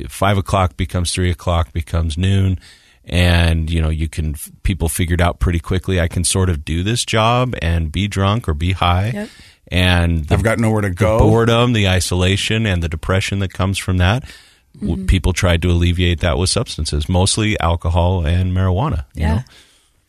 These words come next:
Speaker 3: So you, so you, you switch from mostly drinking to mostly smoking.
Speaker 2: Yeah.
Speaker 3: And, uh,
Speaker 2: And
Speaker 3: it
Speaker 2: th-,
Speaker 3: won't
Speaker 2: I think that was really caused by the anxiety that I started experiencing.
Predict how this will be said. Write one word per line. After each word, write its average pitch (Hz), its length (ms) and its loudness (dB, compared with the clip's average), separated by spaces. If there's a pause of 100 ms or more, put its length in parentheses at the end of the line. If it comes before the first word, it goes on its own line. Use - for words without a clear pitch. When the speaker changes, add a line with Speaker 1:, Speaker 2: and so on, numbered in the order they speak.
(120)
Speaker 3:
So - 220 0
you, 139 260 0
so 139 160 0
you, 123 280 0
you 113 180 -2
switch 165 360 0
from 123 140 2
mostly 123 420 0
drinking 107 640 0
to 107 160 -2
mostly 101 380 0
smoking. - 600 -6
Speaker 2:
Yeah. 196 380 0 (480)
Speaker 3:
And, 104 340 0
uh, 98 360 0
Speaker 2:
And - 40 -2
Speaker 3:
it 107 120 2
Speaker 2:
th-, - 40 0
Speaker 3:
won't 131 140 2
Speaker 2:
I 220 40 0
think 339 260 -2
that 392 160 0
was 240 260 -4
really 208 460 -2
caused 196 400 -4
by 185 260 -4 (140)
the 190 120 -2
anxiety 175 500 -2
that 185 120 -8
I 185 80 -6
started 185 460 -8 (260)
experiencing. 185 760 -4